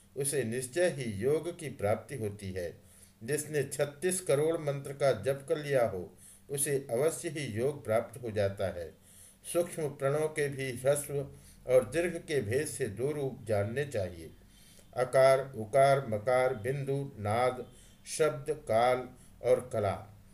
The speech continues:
इनसे युक्त जो प्रणव है उसे दीर्घ प्रणव कहते हैं। वह योगियों के ही हृदय में स्थित होता है। मकार पर्यंत जो ओम है वह अ, उ, म इन तीनों तत्वों से युक्त है,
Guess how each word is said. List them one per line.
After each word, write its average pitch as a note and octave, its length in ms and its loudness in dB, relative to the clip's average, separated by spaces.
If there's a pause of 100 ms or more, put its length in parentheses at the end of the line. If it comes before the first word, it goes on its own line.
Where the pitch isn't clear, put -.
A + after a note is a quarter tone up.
(220)
इनसे F#3 300 0
युक्त F3+ 380 0
जो D#3 200 -2
प्रणव C#3+ 480 0
है F#2 200 -6 (320)
उसे C#3 260 -2
दीर्घ C3+ 360 -2
प्रणव A2 380 -4
कहते G#2 380 -6
हैं। F#2 260 -8 (440)
वह D3 220 0
योगियों C#3+ 520 0
के F3 140 -4
ही D3+ 240 -2
हृदय D3 380 0
में G2+ 240 -4 (380)
स्थित F#3 400 -2
होता G#2 280 0
है। - 220 -6 (600)
मकार D3+ 440 4
पर्यंत D#3+ 500 -2
जो C3+ 380 -2
ओम D3+ 220 2
है G#2 360 -6 (460)
वह D#3 160 2
अ, D#3 460 4
उ, C3+ 180 0
म A#2 360 2 (440)
इन D#3 180 -2
तीनों F3+ 440 0
तत्वों E3+ 440 -2
से C#3+ 160 -2
युक्त C3+ 360 -6
है, G2 300 -4